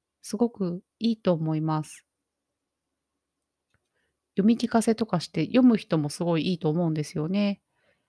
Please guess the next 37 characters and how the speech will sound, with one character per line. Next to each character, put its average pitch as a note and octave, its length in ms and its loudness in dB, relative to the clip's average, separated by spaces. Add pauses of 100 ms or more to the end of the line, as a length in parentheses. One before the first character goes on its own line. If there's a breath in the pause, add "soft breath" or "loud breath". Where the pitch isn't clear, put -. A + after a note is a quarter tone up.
(480)
そ F3+ 180 -10
う。 G3 60 -18 (800)
こ F#3 160 -10
の、 F3 320 -4 (800)
お E3 60 -6
は G#3 120 4
な-、 A3 220 2
ボ A#3+ 160 4
ノ B3+ 140 8
ロ G3 200 4
ン E3+ 80 -2
の D#3+ 220 0
お - 20 0
話 F#3 800 -2
の、 F#3+ 240 -2 (280)
あ、 - 80 -10 (300)
他 G#3+ 300 0
に、 A#3+ 360 4 (1200)
な F#3+ 100 0
ん F3+ 80 -4
て - 140 -18
い E3 100 -6
う D#3 60 -2
の？ F3+ 180 -4 (960)
パ A#3+ 160 2
ズ A#3 120 4
ル F#3+ 160 4
み E3+ 140 0
た D#3+ 220 -2
い D#3+ 100 -2
な、 E3 340 0 (1300)
反 A3 260 2
対 G#3+ 260 2
言 G#3+ 280 2
葉 F3 120 2
と E3 140 -6
か、 - 200 -10